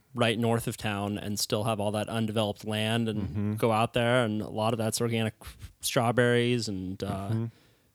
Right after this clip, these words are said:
Speaker 1: just south of us, we got all the artichokes.
Speaker 2: Yeah.
Speaker 1: Artichoke capital of the world,
Speaker 2: Yeah.
Speaker 1: Castroville,
Speaker 2: Thanks,
Speaker 1: ladies
Speaker 2: Dave.
Speaker 1: and gentlemen.
Speaker 2: <laughs>
Speaker 1: Yeah. Uh, and, and so, so you went to Stanford with the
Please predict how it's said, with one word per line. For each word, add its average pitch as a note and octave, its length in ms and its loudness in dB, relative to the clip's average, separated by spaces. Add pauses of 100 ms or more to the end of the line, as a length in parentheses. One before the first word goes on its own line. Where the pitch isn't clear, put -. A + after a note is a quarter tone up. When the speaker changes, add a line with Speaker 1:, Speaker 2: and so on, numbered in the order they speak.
(120)
Speaker 1:
just - 180 6
south A#2+ 260 2
of C#3 100 2
us, D#3 240 2
we A#2+ 120 -2
got A2 260 -2
all A2+ 140 -4
the A2 120 -2
artichokes. B2+ 760 2
Speaker 2:
Yeah. - 320 0
Speaker 1:
Artichoke D3+ 360 6
capital D#3 360 8
of C3 60 6 (100)
the A#2+ 40 2
world, D#3 300 10
Speaker 2:
Yeah. A2 180 10
Speaker 1:
Castroville, C#3+ 500 8
Speaker 2:
Thanks, A2+ 260 6
Speaker 1:
ladies C#3 200 10
Speaker 2:
Dave. A#2 60 8
Speaker 1:
and C3 80 6
gentlemen. C3+ 580 6
Speaker 2:
<laughs> - 60 -20 (640)
Speaker 1:
Yeah. B2+ 380 8 (100)
Uh, C#3 440 8 (160)
and, D3 440 6
and D3 240 4
so, D#3+ 200 8
so D3+ 120 6
you D3 220 8
went E3 200 6
to D#3 120 4
Stanford E3 460 6
with C3+ 180 4
the A2 300 2